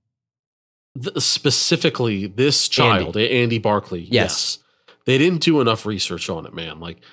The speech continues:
Speaker 1: this kid, it ne-, you need careful consideration if you're gonna bring the kid who, again, was the center of, I don't know, six murders in Chicago a year and a half ago.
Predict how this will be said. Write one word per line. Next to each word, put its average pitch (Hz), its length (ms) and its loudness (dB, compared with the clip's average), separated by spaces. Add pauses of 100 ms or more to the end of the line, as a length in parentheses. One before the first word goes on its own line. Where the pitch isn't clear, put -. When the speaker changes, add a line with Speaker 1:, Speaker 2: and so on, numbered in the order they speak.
(280)
Speaker 1:
this 180 220 4
kid, 120 400 2
it 127 200 0
ne-, 131 100 0
you 131 220 -2
need 143 180 -2
careful 147 340 0
consideration 107 560 0
if 95 100 -4
you're 113 100 0
gonna 135 140 2
bring 135 200 2
the 113 80 0
kid 123 300 0
who, 131 160 2
again, 117 360 0
was 98 160 -6
the 104 80 -6
center 175 520 0
of, 101 320 -2 (460)
I 120 120 2
don't 113 180 2
know, 90 140 -2
six - 460 -2
murders 120 600 -2 (320)
in 113 120 -2
Chicago 180 600 2 (120)
a - 80 -2
year 139 180 4
and 151 80 4
a 131 60 4
half 165 180 0
ago. 202 380 2